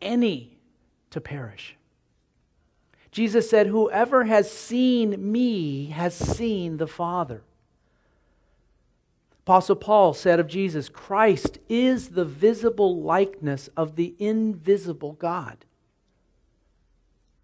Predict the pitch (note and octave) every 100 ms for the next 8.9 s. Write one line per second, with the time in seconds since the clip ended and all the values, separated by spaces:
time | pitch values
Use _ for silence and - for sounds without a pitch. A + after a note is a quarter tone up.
0 | _ _ _ _ - A#3+ A#3+ A3 A#3+ B3
1 | F#3 - F#3+ G#3 G#3 G#3 F#3+ - _ -
2 | F#3+ - - G#3 A#3 A#3+ B3 A#3+ G3 F3+
3 | G3 G#3 A3 F3+ F#3 E3 E3 - G#3 G3
4 | - E3 D#3 - E3+ - F3 G3 A#3 -
5 | - A3 A3 C3+ C3 - D#3 D#3 F3 E3
6 | - A3 A3 D3+ D3 D3 D3+ D3+ A#2+ -
7 | - _ _ _ _ C#3+ D#3+ F#3 F3 D#3+
8 | C3+ C3+ C3 C3+ C#3 - D3+ D#3+ F3